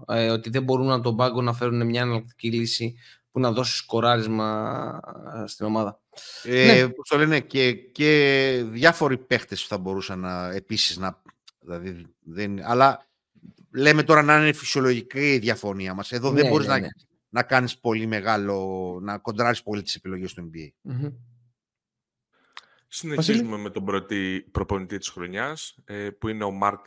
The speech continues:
Speaker 3: Dianlo, αν το λέω σωστά, <laughs> από την Oklahoma City.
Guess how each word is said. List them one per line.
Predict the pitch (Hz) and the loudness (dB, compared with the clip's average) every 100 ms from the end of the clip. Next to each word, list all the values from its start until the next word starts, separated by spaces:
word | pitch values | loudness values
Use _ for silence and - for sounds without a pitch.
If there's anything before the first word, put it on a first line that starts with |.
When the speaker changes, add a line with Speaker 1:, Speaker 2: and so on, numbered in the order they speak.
| 95 95 | -10 -4
Speaker 3:
Dianlo, | 92 92 90 90 92 92 90 87 92 _ _ - | -2 -2 -4 -6 -6 -6 -6 -8 -14 _ _ -12
αν | 90 87 | -12 -10
το | 85 | -10
λέω | 85 | -10
σωστά, | - - 90 101 - | -12 -16 -12 -10 -10
<laughs> | - | -12
από | 95 | -14
την | - 101 98 | -10 -10 -6
Oklahoma | 92 110 101 85 | -6 -4 -4 -4
City. | - 131 131 | -2 -4 -4